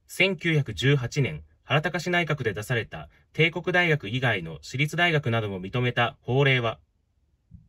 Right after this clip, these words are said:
大学令。千九百十九年、山本実彦が創刊した総合雑誌は？改造。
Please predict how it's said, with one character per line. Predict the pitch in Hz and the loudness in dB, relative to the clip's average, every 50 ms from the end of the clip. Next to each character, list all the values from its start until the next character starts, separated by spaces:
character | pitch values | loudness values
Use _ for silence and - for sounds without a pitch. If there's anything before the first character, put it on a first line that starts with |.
| _ _ _ _ _ _ _ _ _ _ _ _ _ _ _ _ _ | _ _ _ _ _ _ _ _ _ _ _ _ _ _ _ _ _
大 | - 123 135 151 160 | 2 4 4 6 6
学 | 156 160 151 - 151 | 4 2 2 2 0
令。 | 123 - - - - _ _ _ _ _ _ _ _ _ _ _ _ _ _ _ _ _ _ _ _ _ _ _ _ _ _ _ _ _ _ _ _ _ _ _ _ | 0 0 -2 -10 -14 _ _ _ _ _ _ _ _ _ _ _ _ _ _ _ _ _ _ _ _ _ _ _ _ _ _ _ _ _ _ _ _ _ _ _ _
千 | _ - - 175 185 190 175 | _ -6 0 0 2 2 0
九 | 147 - 170 165 | 0 2 2 4
百 | 147 127 - 107 | 4 2 0 -2
十 | 82 - 131 143 143 | -2 2 2 2 2
九 | - - 143 131 | 4 2 2 2
年、 | 110 87 80 76 76 - _ _ _ - | 2 0 -6 -10 -14 -16 _ _ _ -8
山 | - 113 135 156 | -2 2 2 2
本 | 175 175 185 180 | 2 2 0 0
実 | 151 147 143 156 170 | 2 4 4 4 2
彦 | - - - 127 | 0 -2 -4 -4
が | 104 101 | -4 -4
創 | - - 120 131 123 | -4 -2 -2 -2 0
刊 | - 127 123 123 | 0 0 0 0
し | - - | 0 -2
た | - 123 113 - | -2 -2 -2 -2
総 | - - 139 147 151 | -2 0 2 2 4
合 | 143 156 156 147 | 6 6 6 6
雑 | 151 147 147 | 6 4 2
誌 | - - | 0 -6
は？ | - - - _ _ _ _ _ _ _ _ _ _ _ _ _ _ _ _ _ _ _ _ _ _ _ _ _ _ _ _ _ _ _ _ _ | -12 -12 -14 _ _ _ _ _ _ _ _ _ _ _ _ _ _ _ _ _ _ _ _ _ _ _ _ _ _ _ _ _ _ _ _ _
改 | - 127 135 143 147 | 0 2 4 4 4
造。 | 131 135 127 123 123 - - | 4 4 4 4 2 0 -2